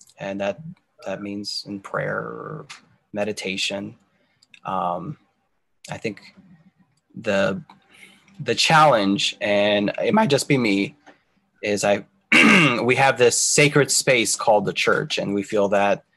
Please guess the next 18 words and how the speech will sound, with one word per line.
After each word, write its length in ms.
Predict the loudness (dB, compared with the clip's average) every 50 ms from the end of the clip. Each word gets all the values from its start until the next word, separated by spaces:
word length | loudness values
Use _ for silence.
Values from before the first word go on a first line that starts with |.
| _ _ _ _ _ _ _ _ _ -10 -4
um, 400 | -2 0 2 2 2 0 0 2
that's 260 | 2 2 0 2 0
where 120 | 0 0 2
we 140 | 0 -2
connect 420 | -2 -2 -2 0 2 0 0 0 -2
with 160 | -4 -2 0
God, 360 | 2 4 4 4 4 4 4
and 160 | 2 2 2
that's 280 | 0 0 0 -2 -4 -2
where 220 | 0 2 2 2
we 160 | 0 0 -2 -2
meet 260 | -2 -2 -4 -4 -6
and 100 | -6 -10
spend 260 | -8 -6 -4 -6 -4
time 240 | -2 0 0 0 0
with 140 | -4 -6 -4
him. 220 | -6 -6 -4 -4
And, 200 | -4 -6 -6 -8